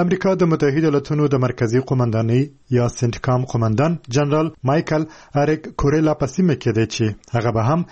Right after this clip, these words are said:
اسرائیل ته سفر وکړي. په همدې حال کې په غزه کې د اسرائیل او حماس ډلې ترمنځ چې د امریکا متحده ایالاتونه او اروپایي ټولنې یو تروریستي سازمان ګڼي، لا هم جګړه روانه ده. فرانسې د چهارشنبې په ورځ د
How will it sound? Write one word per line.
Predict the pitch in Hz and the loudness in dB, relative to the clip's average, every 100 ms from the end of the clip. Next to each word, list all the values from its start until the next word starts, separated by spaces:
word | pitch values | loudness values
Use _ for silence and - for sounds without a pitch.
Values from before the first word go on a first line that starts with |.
| - - 165 | -14 -4 -2
اسرائیل | - 131 123 123 | 0 0 0 0
ته | 135 127 | -2 -2
سفر | 139 127 131 110 | -4 -2 -2 0
وکړي. | 107 120 127 - _ - - - | 0 -2 -4 -6 _ -20 -12 -2
په | 147 147 | 0 0
همدې | 151 147 | 0 0
حال | 135 139 | 0 -2
کې | - 143 | -2 -2
په | 131 | 0
غزه | 120 117 | 0 0
کې | 131 131 | 0 0
د | 120 123 | 2 2
اسرائیل | 123 117 135 180 - 156 | 0 0 0 -2 -4 -2
او | 151 131 | 0 0
حماس | 147 151 - | 0 -2 0
ډلې | 143 143 143 | 0 0 0
ترمنځ | 135 151 180 180 | 0 0 0 -2
چې | 123 117 - - | -2 -4 -6 -2
د | 123 | 0
امریکا | 120 120 131 | 0 0 0
متحده | 123 120 113 123 | 0 0 0 2
ایالاتونه | 117 110 180 170 160 - - - 165 | 0 0 0 0 -2 -12 -20 -6 -2
او | 160 156 | 0 2
اروپایي | 156 156 139 151 147 | 0 2 0 0 0
ټولنې | 143 170 123 113 - 135 | 0 2 0 -2 0 0
یو | 123 | 0
تروریستي | - 127 117 - 127 123 | 0 0 0 -2 -4 -2
سازمان | 117 110 170 165 | -2 0 0 2
ګڼي، | 165 165 - - - - | 2 0 -2 -20 -20 -6
لا | 143 165 175 | 0 2 2
هم | 175 165 135 | 2 0 0
جګړه | 123 123 135 135 | 0 0 0 0
روانه | 139 131 110 120 | 2 0 0 -2
ده. | 131 - _ _ | -4 -8 _ _
فرانسې | - 156 160 175 | -2 0 0 0
د | 151 - | -2 -2
چهارشنبې | 156 - 160 151 | -2 0 0 0
په | 147 | 0
ورځ | 143 147 | 0 0
د | 131 | 0